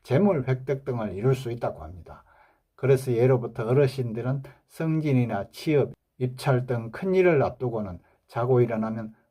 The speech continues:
"꿈 잘 꿨나?" 이렇게 물어보곤 했답니다. 다음 열 번째로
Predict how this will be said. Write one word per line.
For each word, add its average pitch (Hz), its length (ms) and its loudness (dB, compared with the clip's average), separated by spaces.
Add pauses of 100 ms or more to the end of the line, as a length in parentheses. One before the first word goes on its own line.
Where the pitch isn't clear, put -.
"꿈 156 240 -2
잘 143 280 4
꿨나?" 139 560 -2
이렇게 185 440 0
물어보곤 110 580 0
했답니다. 78 640 -14 (480)
다음 110 300 -4
열 127 240 2
번째로 120 640 -2